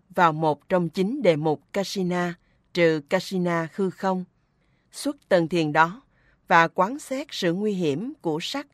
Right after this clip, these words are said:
và ưu điểm của các tầng thiền vô sắc. Sau đó, loại bỏ đối tượng Kasina ra khỏi tâm, lấy khái niệm hư không vô biên làm đề mục thiền. Phát triển nó đến cấp độ của tầng thiền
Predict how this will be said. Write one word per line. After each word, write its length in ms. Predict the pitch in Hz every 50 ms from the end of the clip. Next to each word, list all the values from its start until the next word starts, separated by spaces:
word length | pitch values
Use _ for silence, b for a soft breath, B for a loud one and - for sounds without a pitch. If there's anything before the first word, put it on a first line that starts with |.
| _ _ _ _ _ _ _ _
và 380 | 180 180 175 165 160 151 151 - -
ưu 160 | 214 208 202
điểm 420 | 185 165 160 143 135 180 233 269
của 180 | 277 - 170 175
các 280 | - 254 285 - _ -
tầng 240 | 180 170 156 151
thiền 320 | 147 - 180 165 151 147 147
vô 240 | 147 - 190 180 175
sắc. 260 | - - 240 294 - _ _ _ _ _ _ _ _ _ _ _ _ _ _ _ _ -
Sau 280 | - - - 185 175 165
đó, 320 | 165 165 170 185 220 269 - _ _ _ _ _ _ _ -
loại 260 | 175 180 165 151 147
bỏ 300 | 147 151 143 135 156 202
đối 220 | 196 202 202 240
tượng 300 | - - 175 151 143 147
Kasina 640 | - - 196 185 - - 185 175 175 175 170 165 165 - -
ra 160 | - 196 196
khỏi 280 | 185 - 180 135 139 190 -
tâm, 240 | - 202 196 190 185 - _ _ _ _ _ _ _ _ _ _ _ _
lấy 280 | 196 190 190 196 214 262
khái 240 | - - 233 240 262
niệm 460 | 254 208 175 156 147 147 151 156 170 - _
hư 280 | _ - 220 214 208 196
không 320 | - - 208 202 190 190
vô 220 | 175 - 208 196 190
biên 340 | 170 196 196 190 185 180 175 - _ _ _ -
làm 420 | 185 175 170 160 156 151 151 151
đề 140 | 160 160 156
mục 180 | 156 160 147 - -
thiền. 320 | 175 175 165 156 147 143 139 _ _ _ _ _ _ _ _ _ _ _ _ _ _ _ _ _
Phát 220 | - 277 294 -
triển 240 | - 180 156 151 165
nó 340 | 175 175 180 190 247 302 - _ _
đến 240 | - 185 190 208 247
cấp 200 | - 294 302 -
độ 280 | 202 190 165 147 143 151
của 180 | - - 170
tầng 300 | 180 - 196 180 160 156
thiền 360 | 147 - 185 175 160 151 151